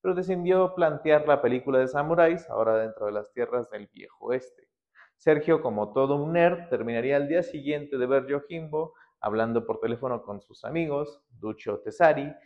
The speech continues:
Sergio Corbucci, Sergio Donati y Tonino Delicoli, para obligarlos a ir a ver Yojimbo.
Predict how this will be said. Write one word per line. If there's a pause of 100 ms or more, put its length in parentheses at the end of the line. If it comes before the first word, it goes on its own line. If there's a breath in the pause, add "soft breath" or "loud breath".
(220 soft breath)
Sergio
Corbucci,
Sergio
Donati
y
Tonino
Delicoli, (300 loud breath)
para
obligarlos
a
ir
a
ver
Yojimbo.